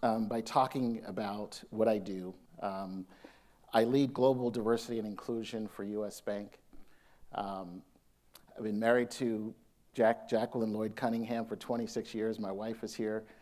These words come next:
this morning. Um, we have two kids. My youngest, uh, Whitney,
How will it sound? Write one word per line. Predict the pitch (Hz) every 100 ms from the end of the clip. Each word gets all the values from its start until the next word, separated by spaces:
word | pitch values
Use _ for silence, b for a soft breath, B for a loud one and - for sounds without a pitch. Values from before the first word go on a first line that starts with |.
| b b b b
this | 120 -
morning. | 110 107 107 104 104 - b b b -
Um, | 107 101 101
we | - 120
have | 117
two | - 180
kids. | 165 156 139 135 - - -
My | 113
youngest, | 107 120 135 131 127 - - -
uh, | 101 98
Whitney, | 101 120 131 127 131 139